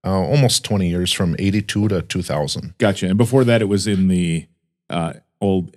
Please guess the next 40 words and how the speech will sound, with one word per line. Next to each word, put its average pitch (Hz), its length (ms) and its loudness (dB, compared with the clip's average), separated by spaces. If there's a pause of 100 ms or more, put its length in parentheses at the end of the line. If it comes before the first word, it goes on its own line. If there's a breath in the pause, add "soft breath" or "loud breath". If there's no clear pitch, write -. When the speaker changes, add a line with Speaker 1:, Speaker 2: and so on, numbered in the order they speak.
(120)
Speaker 2:
annex. 117 480 0
It 123 60 0
was 113 140 2
in 110 100 0
the 101 100 6
annex 95 260 2
Speaker 1:
We 110 140 4
were 107 80 6
Speaker 2:
building, 107 160 4
Speaker 1:
in 107 40 6
Speaker 2:
or? 101 60 2
Speaker 1:
the, - 80 -6
nope, 120 260 4
in 107 120 2
the 98 160 2
familiar, 113 600 4
uh, 98 180 6
Party 110 260 2
in 113 100 4
the 104 60 2
Pavement 101 480 2
downtown 95 480 2
parking 98 400 0
lot. 104 400 0
Speaker 2:
Okay. 117 200 2
Speaker 1:
Um, 95 260 2
my 92 160 2
grandfather 98 560 2
built 92 280 -2
that 98 220 0
store 95 300 0
in 92 80 0
nineteen 90 360 0
sixty-two. 139 960 -2
It - 460 -10
was 92 100 0
about 95 180 4
a 90 40 2
six - 320 -2
thousand, 92 580 -2